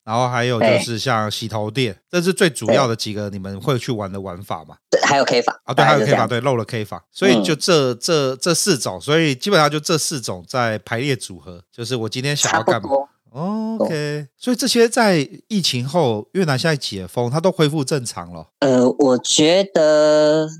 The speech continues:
Speaker 2: 我觉得大部分都算是正常的，但是 K 房的影响应该是最大的。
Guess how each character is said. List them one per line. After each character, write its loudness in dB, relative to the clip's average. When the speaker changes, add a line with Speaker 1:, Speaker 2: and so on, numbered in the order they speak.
Speaker 2:
我 2
觉 2
得 4
大 0
部 2
分 0
都 4
算 -2
是 0
正 -2
常 -6
的， -10
但 2
是 4
K 4
房 -2
的 4
影 0
响 -2
应 -2
该 2
是 -4
最 0
大 -2
的。 -12